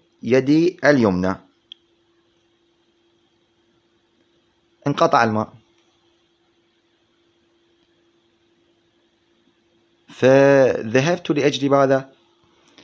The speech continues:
لأجل أن آتي بالماء من مكان آخر، مثلًا أعرف أنه في، في الشارع يوجد هناك ماء، خزان ماء، فمشيت إلى الشارع، عندما وصلت إلى الخزان فتحت الخزان،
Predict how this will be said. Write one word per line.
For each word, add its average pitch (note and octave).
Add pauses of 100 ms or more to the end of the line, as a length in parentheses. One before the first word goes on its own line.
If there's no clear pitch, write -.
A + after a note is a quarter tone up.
(140)
لأجل B2
أن A#2
آتي A#2+
بالماء G#2 (1000)
من G#2+
مكان A#2+
آخر، A#2+ (1300)
مثلًا E3
أعرف -
أنه A2
في، C#3
في -
الشارع B2+
يوجد C3
هناك A#2
ماء، G#2+ (480)
خزان A#2
ماء، G2 (720)
فمشيت E3
إلى D3+
الشارع، B2+ (800)
عندما D3+
وصلت G3
إلى E3+
الخزان B2+
فتحت D#3+
الخزان، B2+